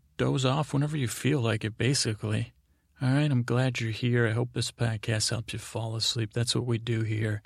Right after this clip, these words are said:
If it's your first time here, yeah, this is, uh, uh, Oddville. Uh, you know, you got elves talking to you. It's not even officially, not even an elf on the shelf. This is elf off the shelf.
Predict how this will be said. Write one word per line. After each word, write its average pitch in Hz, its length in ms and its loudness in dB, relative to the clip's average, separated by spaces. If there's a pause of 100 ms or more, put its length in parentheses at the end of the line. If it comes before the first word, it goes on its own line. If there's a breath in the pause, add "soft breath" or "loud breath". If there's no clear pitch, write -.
(120)
If - 80 -20
it's - 80 -4
your 151 100 0
first 156 340 2
time 147 220 2
here, 147 200 0
yeah, 139 240 4
this 127 200 0
is, 123 160 0
uh, 120 300 2 (640)
uh, 120 260 2 (240)
Oddville. 123 680 2 (880 soft breath)
Uh, 127 60 0
you 120 140 2
know, 127 80 4
you 120 120 2
got 117 160 4
elves 123 320 2
talking 123 360 0
to 127 40 2
you. 127 60 2
It's 123 140 -2
not 123 100 6
even 113 300 0 (200)
officially, 123 460 -2 (100)
not 135 220 2
even 135 180 4
an 120 60 2
elf 123 260 0
on 117 120 2
the 117 60 -2
shelf. 123 420 2
This 120 160 -2
is 117 120 -2
elf 117 300 0
off 120 260 0
the 127 80 -6
shelf. 117 580 -4